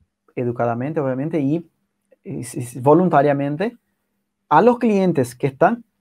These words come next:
totalmente satisfechos, que te digan eso,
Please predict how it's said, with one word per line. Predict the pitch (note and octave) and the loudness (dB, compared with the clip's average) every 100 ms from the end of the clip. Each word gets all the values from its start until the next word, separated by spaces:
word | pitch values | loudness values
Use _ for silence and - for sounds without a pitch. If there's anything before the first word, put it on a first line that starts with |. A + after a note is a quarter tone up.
| _ _ _ | _ _ _
totalmente | G3+ G#3+ G#3 G3+ | 0 2 0 -2
satisfechos, | F#3 F3 C#3 - A3+ - A3 - _ _ _ _ _ _ _ _ _ _ _ _ _ _ | -4 -4 -4 2 2 2 -6 -10 _ _ _ _ _ _ _ _ _ _ _ _ _ _
que | - F#3 | -2 0
te | F#3 F#3+ | 4 4
digan | A#3 C#4 G#3 | 4 4 2
eso, | C3+ - - | -2 -6 -16